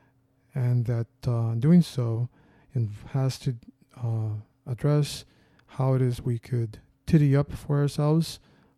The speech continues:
our own mess, how we could address the sloppiness of ourselves, and that we should not continue to pollute the world with,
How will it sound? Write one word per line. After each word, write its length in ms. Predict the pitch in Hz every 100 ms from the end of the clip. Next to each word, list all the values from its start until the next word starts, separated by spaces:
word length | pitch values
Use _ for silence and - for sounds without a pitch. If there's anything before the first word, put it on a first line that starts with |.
| -
our 140 | 123
own 160 | 131 135
mess, 380 | 160 175 - - _ _ _ _ -
how 200 | 123 120
we 300 | 117 117 117 -
could 340 | - 123 117 104 143
address 640 | 123 - 139 139 - - - _ _ _ -
the 320 | 113 113 110
sloppiness 920 | 117 - 135 143 165 156 160 151 - - _ _ -
of 280 | 135 127 131 -
ourselves, 720 | 135 131 151 143 160 160 - - _ _ _ _ _
and 360 | 135 120 120 113 - -
that 260 | 131 117 - _ -
we 160 | 123
should 260 | 120 - 139
not 400 | 175 196 - - - _ _ -
continue 480 | 131 - 147 147
to 380 | 139 - 120 117 -
pollute 440 | 127 127 143 - -
the 80 | 127
world 380 | 113 127 131 120
with, 400 | 113 113 104